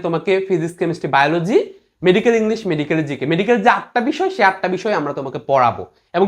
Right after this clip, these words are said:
সবগুলো ক্লাস যেহেতু ভাইয়া নিচ্ছি, প্রতি রাতে আটটা থেকে সাড়ে নয়টা পর্যন্ত ক্লাস হয়, কিংবা একটু টাইম ভ্যারি হতে পারে এদিক, but দেড় ঘন্টা, এক ঘন্টা, দেড় ঘন্টা ক্লাস হয় এবং সপ্তাহে ছয় দিনই ক্লাস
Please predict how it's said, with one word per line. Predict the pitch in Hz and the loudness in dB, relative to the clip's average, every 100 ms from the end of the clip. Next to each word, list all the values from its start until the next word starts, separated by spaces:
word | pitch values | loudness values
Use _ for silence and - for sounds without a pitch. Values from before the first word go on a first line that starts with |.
| - | 2
সবগুলো | 180 156 180 190 | 0 4 2 4
ক্লাস | 185 165 | 0 0
যেহেতু | 170 151 | -4 -2
ভাইয়া | 139 151 196 | 0 0 0
নিচ্ছি, | 214 - 302 330 _ _ _ - | -4 -6 -10 -10 _ _ _ -2
প্রতি | 202 214 165 | 0 0 2
রাতে | 175 180 240 170 | 2 2 0 0
আটটা | - 185 214 | -2 -6 -6
থেকে | 214 233 | -8 -6
সাড়ে | 185 156 | -2 -2
নয়টা | 170 185 185 | -2 -6 -6
পর্যন্ত | 180 170 165 - | -4 -4 -6 -2
ক্লাস | 135 143 - | -2 -2 2
হয়, | 349 - - _ | 0 0 -14 _
কিংবা | 190 175 175 | -2 0 0
একটু | 175 - 190 | -2 -6 0
টাইম | 180 170 | 0 2
ভ্যারি | 156 175 | 2 2
হতে | 190 196 | -2 -2
পারে | 160 139 | -2 -2
এদিক, | 135 196 165 | -4 -4 -4
but | 139 | -2
দেড় | 147 135 | -4 -4
ঘন্টা, | 135 151 156 - | -2 2 2 0
এক | 139 143 | -8 -6
ঘন্টা, | 135 139 | -4 -4
দেড় | 131 | -4
ঘন্টা | 127 120 131 | -6 -6 -4
ক্লাস | 123 - | -4 2
হয় | 240 - - _ - | 0 0 -12 _ -8
এবং | 165 175 170 | -2 -2 0
সপ্তাহে | 190 - 208 214 | -4 0 -4 2
ছয় | 214 190 | 2 2
দিনই | 196 175 | 0 -2
ক্লাস | 117 | -4